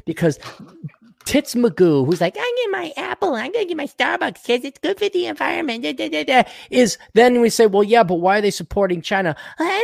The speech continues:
don't know. It's, uh, da, da, da, la, la, la, la, la, la." It's like, no. If they're gonna be that stupid,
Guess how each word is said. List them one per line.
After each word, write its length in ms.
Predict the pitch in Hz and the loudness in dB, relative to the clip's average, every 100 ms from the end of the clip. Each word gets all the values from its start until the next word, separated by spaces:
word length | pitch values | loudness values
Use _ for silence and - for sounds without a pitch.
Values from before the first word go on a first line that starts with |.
| 494 453 | 4 4
don't 20 | |
know. 280 | 277 254 262 | 2 2 2
It's, 220 | 294 302 311 | 2 0 -4
uh, 20 | |
da, 320 | 320 311 302 | -2 -2 -2
da, 380 | 294 294 349 330 | -2 -2 -2 -2
da, 100 | 247 | -4
la, 200 | 226 233 480 539 508 440 | -2 0 4 4 4 2
la, 140 | 415 415 | 0 -2
la, 100 | 466 | -2
la, 340 | 508 508 427 392 | -2 -2 -2 -2
la, 20 | 392 | -2
la." 60 | - | -2
It's 120 | 175 | -2
like, 160 | 208 - _ _ _ - | -4 -6 _ _ _ -4
no. 300 | 143 98 - _ _ _ - | -2 -2 -6 _ _ _ -4
If 120 | 160 | -2
they're 120 | 190 | 2
gonna 120 | 202 190 | 2 2
be 120 | 180 | 2
that 300 | 156 190 220 | 4 2 0
stupid, 580 | - - 214 220 226 | -6 -4 -2 2 2